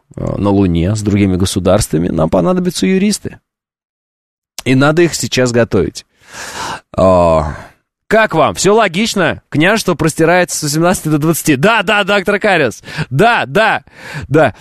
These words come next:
А, слушайте, а, «Отважный человек пойдет учиться туда», пишет Святоч. А почему нет? А почему нет? И таких людей мало. Понимаешь, юристов полно, а юристов для разрешения споров из-за Луны их мало.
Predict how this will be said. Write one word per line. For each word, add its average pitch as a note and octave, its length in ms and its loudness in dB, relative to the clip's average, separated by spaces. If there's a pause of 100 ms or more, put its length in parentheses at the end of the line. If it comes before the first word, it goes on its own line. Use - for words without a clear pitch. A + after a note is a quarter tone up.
(160)
А, C3+ 680 2 (200)
слушайте, C3 500 0 (580)
а, G#2+ 260 2
«Отважный F3 460 0
человек D#3 460 0
пойдет D#3 340 0
учиться D#3+ 340 -2
туда», C3+ 360 2
пишет B2+ 280 -2
Святоч. C3 220 0 (140)
А A2+ 100 0
почему B3 360 2
нет? A#3+ 440 0
А - 80 -4
почему G#3+ 320 2
нет? F3+ 240 2
И C3 60 -6
таких - 400 0
людей A#3+ 360 2
мало. G#3 300 2
Понимаешь, D3+ 200 -2
юристов F#3+ 460 0
полно, G3 480 2
а D3 140 2
юристов D#3+ 480 0
для D3+ 220 2
разрешения D3+ 520 0
споров D3 360 0
из-за C#3+ 180 2
Луны F#3+ 300 4
их F#3 100 -4
мало. F#3+ 380 0